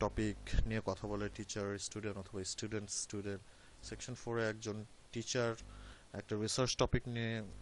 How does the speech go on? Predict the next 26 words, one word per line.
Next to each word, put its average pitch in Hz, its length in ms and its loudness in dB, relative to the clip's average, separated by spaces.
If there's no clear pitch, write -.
উম, 101 280 -2
একটা 98 200 -2
বক্তব্য 104 440 0
দেয়, 98 240 2
এটা। 107 180 -2
তারপর 180 260 -2
স্পিকিং 170 340 -2
এর 170 120 0
কথা 156 200 -2
বলি, 151 140 2
যে 143 140 2
স্পিকিংটা 123 720 0
হচ্ছে 110 560 0
আমাদের 104 380 -2
পার্ট 101 280 0
ওয়ানে 101 380 -6
আমাদের 101 300 -6
যে, 101 120 -6
আমাদের 95 320 -6
যে 92 280 -6
রেগুলার 101 380 -2
ডেইলি 107 260 -2
অ্যাক্টিভিটিস 101 480 -6
আছে, 101 280 -8
আমাদের, 98 320 -8
আহ, 98 440 -10